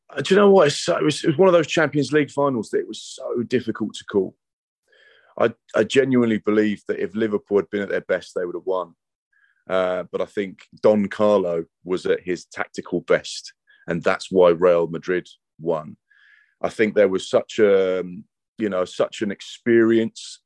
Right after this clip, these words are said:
from Carlo Ancelotti in that competition, such an awareness of Liverpool's strengths. And there was such a resilience from that Real Madrid defense to get the job done. They knew that if they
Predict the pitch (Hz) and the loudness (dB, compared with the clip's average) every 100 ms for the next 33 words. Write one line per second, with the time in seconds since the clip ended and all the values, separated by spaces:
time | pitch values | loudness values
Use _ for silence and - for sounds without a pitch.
0 | _ _ 110 104 101 98 _ - 107 107 | _ _ 0 0 -2 -6 _ -4 0 2
1 | 104 - 101 101 - 101 - _ _ - | 0 -2 -4 -4 -6 -8 -10 _ _ -2
2 | 104 - 104 98 - 104 - 101 98 123 | -2 -4 -6 -8 -6 -6 -2 -4 -2 -2
3 | - 110 98 92 107 107 104 95 - 92 | 0 0 0 2 4 4 4 0 -4 -6
4 | _ 92 101 90 - 95 - - 101 95 | _ -2 -2 -2 -8 -10 -10 -2 0 0
5 | - - - _ _ _ - - _ _ | -4 -18 -20 _ _ _ -20 -20 _ _
6 | - 104 104 - - 110 101 95 110 139 | -4 0 0 0 -4 -2 -2 -2 -2 -2
7 | 131 - - - - 101 98 87 101 95 | -2 -6 -14 -20 -10 -4 -4 0 0 2
8 | 92 - 98 85 - _ 87 - 113 - | -2 -2 -4 -4 -12 _ -12 -6 -6 -8
9 | - - _ - 104 90 87 85 - - | -18 -20 _ -10 -6 -4 -4 -8 -12 -2
10 | - 107 - 95 80 123 95 92 98 123 | -2 0 0 0 0 -4 -4 -4 -2 0
11 | 120 95 104 101 - 101 92 | 0 -2 -4 -4 -4 -2 -2